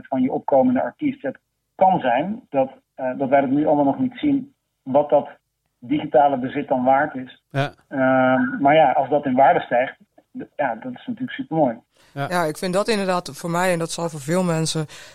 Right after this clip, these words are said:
Speaker 3: eh, helemaal als je er geen beeld bij hebt, eh, lastig te vatten zijn. Ehm, dus
Speaker 1: Ja.
Speaker 3: ik ben heel benieuwd, hoe ziet dat er dan uit? En inderdaad, digitaal bezit. Ehm,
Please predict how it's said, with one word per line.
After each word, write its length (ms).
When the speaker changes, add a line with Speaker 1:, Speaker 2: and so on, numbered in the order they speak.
Speaker 3:
eh, 140
helemaal 260
als 100
je 80
er 60
geen 200
beeld 220
bij 160
hebt, 280
eh, 200
lastig 420
te 100
vatten 340
zijn. 340
Ehm, 520
dus 220
Speaker 1:
Ja. 220
Speaker 3:
ik 340
ben 300
heel 220
benieuwd, 300
hoe 320
ziet 180
dat 180
er 80
dan 200
uit? 400
En 160
inderdaad, 320
digitaal 460
bezit. 720
Ehm, 420